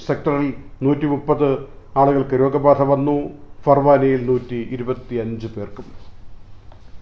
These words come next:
മില്ലിമീറ്റർ വേവ് ബോഡി സ്കാനർ എന്ന പുതിയ സംവിധാനം, ഒരാളുടെ എയർപോർട്ടിൽ ഒരാൾ എത്തിക്കഴിഞ്ഞാൽ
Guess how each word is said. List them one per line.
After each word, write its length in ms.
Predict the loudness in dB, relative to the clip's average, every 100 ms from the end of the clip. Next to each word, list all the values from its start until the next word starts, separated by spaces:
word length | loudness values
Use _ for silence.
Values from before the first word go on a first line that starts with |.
| -16 -18 -18 -18 -20 -16 -4 2
മില്ലിമീറ്റർ 760 | 4 4 2 4 4 4 2 2 -4 -16 -6 2
വേവ് 380 | 4 4 2 -8 -10 0
ബോഡി 360 | 2 2 0 -2 -6 -12 -18 -20 -10
സ്കാനർ 440 | 0 2 2 -2 -10 -20 -18 -6
എന്ന 120 | -2 -2 -2
പുതിയ 180 | -2 -2
സംവിധാനം, 460 | -2 -4 -4 -4 -6 -8
ഒരാളുടെ 360 | 0 0 2 0 0
എയർപോർട്ടിൽ 400 | 0 0 -4 -2
ഒരാൾ 160 | 0 0 -2
എത്തിക്കഴിഞ്ഞാൽ 520 | -2 -2 0 -2